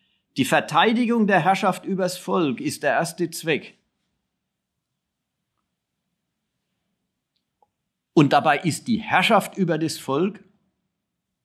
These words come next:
auch das erste Mittel. Dass ein Staat über sein Volk kommandiert, dass er das im Griff hat, dass die Leute gehorchen,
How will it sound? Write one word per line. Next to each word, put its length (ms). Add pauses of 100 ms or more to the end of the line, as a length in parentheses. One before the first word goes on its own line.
(240)
auch 200
das 240
erste 440
Mittel. 400 (2750)
Dass 380
ein 160
Staat 600
über 260
sein 300
Volk 440
kommandiert, 960 (1000)
dass 180
er 80
das 320
im 280
Griff 380
hat, 340
dass 180
die 100
Leute 360
gehorchen, 800